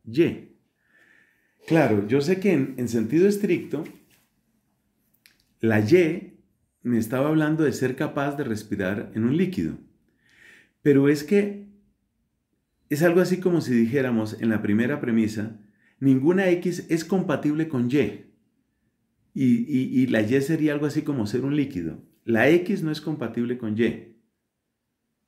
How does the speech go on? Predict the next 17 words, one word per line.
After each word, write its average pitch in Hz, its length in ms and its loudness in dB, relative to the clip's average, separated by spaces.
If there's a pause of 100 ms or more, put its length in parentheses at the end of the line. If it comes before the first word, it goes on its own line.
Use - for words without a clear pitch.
(1080)
Entonces, 156 800 0 (1000)
por 131 160 4
eso 160 380 2
nos 117 200 2
damos 147 280 0
el 160 120 -2
permiso 117 320 0
de 151 60 -4
escribir 123 440 -2
Z 135 360 -2
es 139 180 -4
Y. 151 200 0
Z 123 440 -2
es, 135 380 -6
es 113 120 -8
un 156 120 2
líquido. 87 400 0